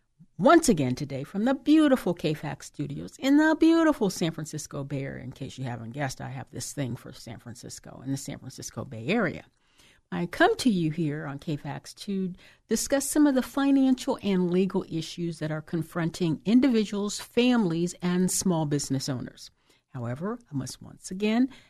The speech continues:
ask you to please note that this show does not provide any legal advice, nor am I developing an attorney-client relationship with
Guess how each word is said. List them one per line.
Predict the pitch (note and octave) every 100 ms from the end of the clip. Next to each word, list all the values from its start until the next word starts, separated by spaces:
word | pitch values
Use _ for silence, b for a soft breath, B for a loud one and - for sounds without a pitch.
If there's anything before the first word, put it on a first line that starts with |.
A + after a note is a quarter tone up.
| B B2+
ask | C3 - -
you |
to | D#3
please | - E3 E3 F#3
note | F#3+ E3 E3+
that | D#3
this | - -
show | - D#3
does | D3 -
not | C#3 -
provide | E3+ D#3+ D#3+ F3
any | G3 B3
legal | C4+ C4 B3+
advice, | B3 F3+ F#3 G3+ E3
nor | D3+ D#3+
am | E3+
I | E3+ E3+
developing | F3 E3 D#3+ E3+ F3 -
an | D#3 D#3
attorney-client | D3+ - E3 D#3+ - E3 D3+ D#3
relationship | D#3 D3+ D3+ D3 D#3+ -
with | G3+